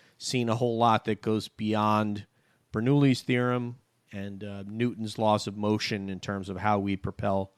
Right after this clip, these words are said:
craft. Um, so if they're saying they've got something that's, that's beyond that, then we're really in a,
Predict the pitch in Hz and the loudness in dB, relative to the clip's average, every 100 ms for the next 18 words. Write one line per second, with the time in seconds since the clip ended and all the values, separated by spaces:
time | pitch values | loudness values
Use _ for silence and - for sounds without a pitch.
0 | _ _ - 120 95 - - _ _ _ | _ _ -2 0 0 -4 -16 _ _ _
1 | _ - 87 90 90 92 92 - 98 95 | _ -18 -12 -10 -8 -10 -8 -4 -2 -2
2 | - 110 - 117 110 104 101 110 - 120 | 0 0 0 0 0 -2 0 -2 0 -4
3 | 110 104 95 - - - 104 - 107 107 | -6 -8 -8 -10 -14 -10 -10 -8 -4 0
4 | 113 95 90 - 90 92 101 107 101 104 | 0 -2 -4 -6 -10 -4 0 0 0 -4
5 | 98 92 92 | -4 -4 -8